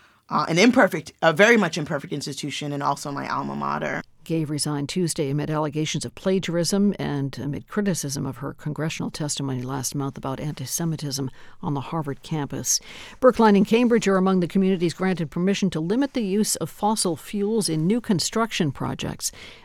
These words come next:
Speaker 2: The State Department of Energy Resources made their approvals public today. The municipalities will be allowed to require new buildings use heating and cooling systems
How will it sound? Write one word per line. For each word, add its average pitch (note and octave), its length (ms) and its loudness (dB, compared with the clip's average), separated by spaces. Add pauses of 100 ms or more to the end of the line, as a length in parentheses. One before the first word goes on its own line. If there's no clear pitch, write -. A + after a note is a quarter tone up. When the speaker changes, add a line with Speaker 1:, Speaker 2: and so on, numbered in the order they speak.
Speaker 2:
The - 80 -6
State D#3 240 -2
Department D#3+ 400 0
of B2 80 -4
Energy D3+ 340 2
Resources D3+ 720 0
made D3 240 -2
their C3+ 140 -4
approvals - 420 -6
public D3+ 340 -6
today. D3+ 420 -2 (280)
The - 80 -6
municipalities C#3+ 800 -2
will - 80 -4
be C#3+ 180 -2
allowed C#3+ 440 -2
to C#3+ 160 -4
require C#3+ 420 -2
new D#3+ 240 2
buildings D#3+ 500 2
use D3 200 0
heating G#3 440 2
and D#3+ 140 0
cooling G3+ 320 0
systems F3 500 0